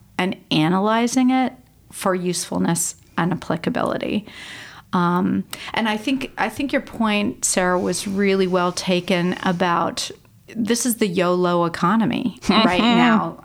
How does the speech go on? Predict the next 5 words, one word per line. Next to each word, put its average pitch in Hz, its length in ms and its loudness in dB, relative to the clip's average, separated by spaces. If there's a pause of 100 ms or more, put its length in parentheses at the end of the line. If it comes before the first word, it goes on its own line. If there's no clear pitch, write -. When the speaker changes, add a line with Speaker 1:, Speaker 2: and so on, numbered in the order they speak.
(100)
Speaker 1:
And 185 500 0 (380)
people - 400 0
are 190 180 2
leaving 180 920 0
because 175 920 0